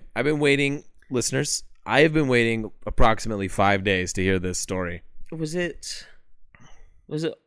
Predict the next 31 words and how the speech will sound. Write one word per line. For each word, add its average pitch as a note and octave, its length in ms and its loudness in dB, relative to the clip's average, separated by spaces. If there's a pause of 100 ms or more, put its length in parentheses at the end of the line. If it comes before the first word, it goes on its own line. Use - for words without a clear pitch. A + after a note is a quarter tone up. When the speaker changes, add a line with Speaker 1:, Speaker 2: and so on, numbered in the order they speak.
Speaker 2:
it D#3+ 60 -2
wasn't G#3+ 360 0
Halloween B2 460 -2
night, A#2 140 -2
Speaker 1:
No, A2+ 140 4
it - 40 4
was G#2 80 0
Speaker 2:
right? D3 100 -2 (100)
Speaker 1:
Su-, A#2 60 -4
it A#2 40 4
was G#2+ 120 0
Sunday G#2+ 380 -2
night, E2+ 320 -10
I - 80 -14
think. - 80 -14
Speaker 2:
Okay, A2 240 0
so A#2+ 160 -6
it - 20 0
was A#2 120 -4
the B2 60 -10
day C3 200 0
before C3+ 320 -2
Halloween. G#2+ 400 -2 (880)
So, A3 400 2 (1000)
um, B3+ 500 8
<laughs> - 1200 -6
I'm C4 160 4
on C4 160 4
Hinge, B2 560 -2 (600)
<laughs> - 100 -20
and C#3+ 420 0